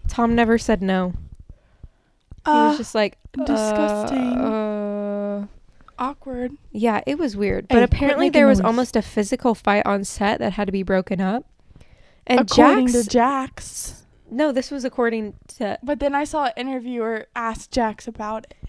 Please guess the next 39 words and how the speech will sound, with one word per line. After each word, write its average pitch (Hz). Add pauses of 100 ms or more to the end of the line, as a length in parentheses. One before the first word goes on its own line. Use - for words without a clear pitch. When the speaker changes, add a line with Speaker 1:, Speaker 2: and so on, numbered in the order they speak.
Speaker 1:
Yeah, 302
and 226
he 277
said 285
it 233
was 214
two 262
males. 208 (680)
Speaker 2:
Yeah. 240 (220)
Speaker 1:
So 247
Speaker 2:
And 254
he 269
said 262
one 240
of 240
them, 240
like, 220 (400)
called 240
him 233
right 214
after 214
it 214
happened. 214 (640)
Speaker 1:
Yeah, 233
Speaker 2:
Who 269
Speaker 1:
so 277
Speaker 2:
would 277
it 262
be? 285 (580)
Speaker 1:
every, 254 (340)
the, 220 (580)
the 233
spoiler 302
coming 262
out 226
saying, 220 (200)
and 214
I 214
think 277